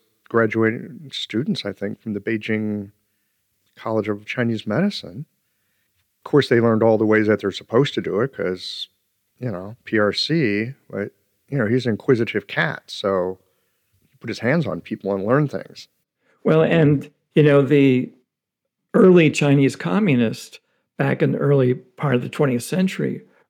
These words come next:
Speaker 2: rejected Chinese medicine as feudalistic. And, you know, it wasn't until,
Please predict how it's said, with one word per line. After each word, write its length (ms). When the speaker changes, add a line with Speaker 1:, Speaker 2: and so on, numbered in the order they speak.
Speaker 2:
rejected 840
Chinese 420
medicine 580
as 440
feudalistic. 1000
And, 480
you 80
know, 100
it 80
wasn't 400
until, 580